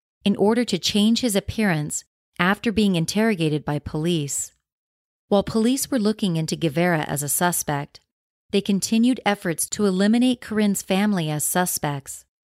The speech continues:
Corinne's parents and stepfather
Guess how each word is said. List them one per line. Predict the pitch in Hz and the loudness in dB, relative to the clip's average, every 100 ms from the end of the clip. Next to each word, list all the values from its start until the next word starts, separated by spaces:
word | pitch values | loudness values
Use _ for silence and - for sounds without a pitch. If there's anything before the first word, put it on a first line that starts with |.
| _ _ _ _ | _ _ _ _
Corinne's | - 208 208 226 | -2 2 4 2
parents | - 202 202 160 147 - 180 | 0 0 0 0 -2 -6 -4
and | 185 202 | -2 0
stepfather | - 196 - 170 151 151 147 | 0 -2 -2 -2 -2 -2 -6